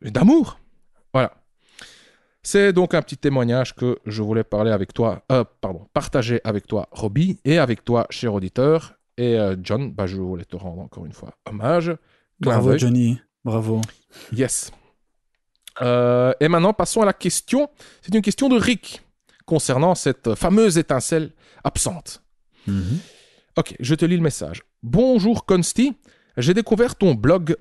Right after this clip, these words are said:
Speaker 1: par hasard. Oui, cher auditeur, j'ai aussi un blog d'ailleurs. Euh,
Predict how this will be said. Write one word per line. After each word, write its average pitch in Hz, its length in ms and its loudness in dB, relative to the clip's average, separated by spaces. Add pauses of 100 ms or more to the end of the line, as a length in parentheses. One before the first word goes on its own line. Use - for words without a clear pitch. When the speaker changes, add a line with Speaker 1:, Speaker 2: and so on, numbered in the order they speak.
Speaker 1:
par 180 160 2
hasard. 139 560 0 (360)
Oui, 123 160 -2
cher 110 200 -2
auditeur, 120 340 0
j'ai 113 100 -4
aussi 117 200 0
un 190 100 2
blog 143 320 2
d'ailleurs. 87 420 -10 (640)
Euh, 123 340 0